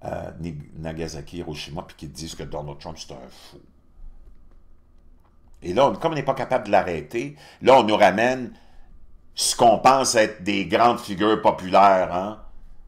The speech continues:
de la politique, Obama et Clinton, qui n'ont jamais rien accompli, qui ont continué à juste représenter le complexe militaro-industriel, puis à faire marcher la machine de guerre.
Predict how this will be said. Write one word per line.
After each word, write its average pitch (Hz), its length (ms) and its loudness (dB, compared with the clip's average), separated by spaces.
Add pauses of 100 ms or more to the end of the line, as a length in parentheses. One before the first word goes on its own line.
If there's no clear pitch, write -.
(100)
de 87 120 -8
la 80 160 -4
politique, 85 920 -8 (220)
Obama 101 420 4
et 92 80 -4
Clinton, 85 480 -10
qui - 80 -12
n'ont 90 140 -6
jamais 170 280 -4
rien 113 340 -10
accompli, 85 640 -12 (280)
qui 101 120 -6
ont 82 140 -2
continué 117 680 -2
à 76 140 -4
juste 147 340 -8
représenter 95 640 -4
le 101 80 -10
complexe 95 460 -10
militaro-industriel, 80 1040 -10
puis - 340 -10
à 78 40 -8
faire 80 240 -6
marcher 101 600 -8 (180)
la 76 120 -10
machine 82 460 -14 (340)
de 78 140 -12
guerre. 73 320 -14